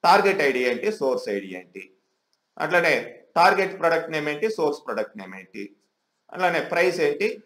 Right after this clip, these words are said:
source price ఏంటి, ఇవన్నీ details ఇక్కడ ఈ, ఈ, ఈ statements ద్వారా రావడం జరిగింది. ఇక్కడ ఎక్స్ట్రాగా ఈ options మనం ఇచ్చాం.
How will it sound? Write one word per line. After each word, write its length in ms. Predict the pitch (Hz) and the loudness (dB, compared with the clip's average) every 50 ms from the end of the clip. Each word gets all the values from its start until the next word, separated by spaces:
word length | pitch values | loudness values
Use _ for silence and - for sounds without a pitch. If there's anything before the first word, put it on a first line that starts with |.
| _ _ _ _ _ _ - | _ _ _ _ _ _ -2
source 240 | 165 160 139 - - - | -2 -2 -2 -2 -4 -4
price 220 | 123 104 98 98 92 | -4 -2 -2 -4 -8
ఏంటి, 180 | 87 90 - 123 135 - 165 | -8 -10 -12 -14 -10 -6 -6
ఇవన్నీ 320 | 202 202 214 233 262 269 254 190 | -4 -4 -4 -4 -4 -4 -4 -4
details 380 | 196 196 196 185 160 156 - - 185 143 | -4 -2 -2 -2 -2 -2 -4 -6 -8 -6
ఇక్కడ 160 | - 143 165 208 208 208 - - _ _ - 156 190 | -4 -2 -2 -2 -2 -4 -8 -18 _ _ -10 -6 -6
ఈ, 40 | 208 214 208 208 214 _ _ _ _ _ _ _ _ _ _ _ _ _ _ _ _ _ _ - 160 160 | -4 -6 -6 -8 -16 _ _ _ _ _ _ _ _ _ _ _ _ _ _ _ _ _ _ -14 -12 -12
ఈ, 40 | 165 165 - - - - 175 185 | -12 -12 -16 -20 -14 -10 -8 -6
ఈ 40 | 196 190 - | -6 -6 -6
statements 500 | - 151 151 143 147 143 135 123 107 104 - 107 | -2 0 0 0 0 -2 -8 -8 -8 -8 -4 -2
ద్వారా 180 | 104 107 151 226 - - - _ - 110 | -2 0 -2 -2 -6 -10 -16 _ -6 -2
రావడం 300 | 107 104 95 113 151 175 139 107 | -2 -2 0 -2 -4 -6 -6 -8
జరిగింది. 320 | 101 92 87 82 82 - _ _ - 123 | -8 -8 -10 -14 -16 -20 _ _ -18 -12
ఇక్కడ 140 | - - - 196 202 - - 120 | -8 -6 -6 -6 -6 -8 -10 -10
ఎక్స్ట్రాగా 440 | 120 - - - 131 117 107 117 160 196 - 113 117 | -10 -10 -10 -6 -4 -2 0 0 -2 -2 -4 -4 -4
ఈ 20 | 120 113 113 | -2 -2 -2
options 360 | 110 - - - 110 104 104 110 101 | -2 -4 -10 -12 -12 -12 -10 -8 -6
మనం 180 | 107 151 - 254 - _ _ _ _ _ _ _ _ _ - 202 202 | -4 -4 -4 -6 -8 _ _ _ _ _ _ _ _ _ -16 -16 -16
ఇచ్చాం. 280 | - - - - - | -16 -16 -20 -20 -20